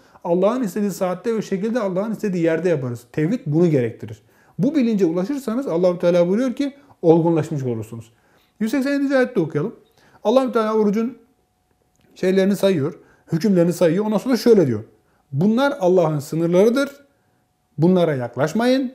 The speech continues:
Sakın bunlara yaklaşmayın." Yani aşmak için yaklaşmayın, kötü niyetliye yaklaşmayın, ihlal etmek için yaklaşmayın.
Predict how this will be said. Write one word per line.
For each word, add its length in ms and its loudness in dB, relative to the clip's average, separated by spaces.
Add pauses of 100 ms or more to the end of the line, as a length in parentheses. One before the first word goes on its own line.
(200)
Sakın 360 -4
bunlara 200 -4
yaklaşmayın." 680 -4
Yani 280 -4 (180)
aşmak 400 -4
için 160 -6
yaklaşmayın, 640 -6 (400)
kötü 240 -4
niyetliye 380 -2
yaklaşmayın, 640 -6 (360)
ihlal 320 0
etmek 300 0
için 200 -4
yaklaşmayın. 760 -2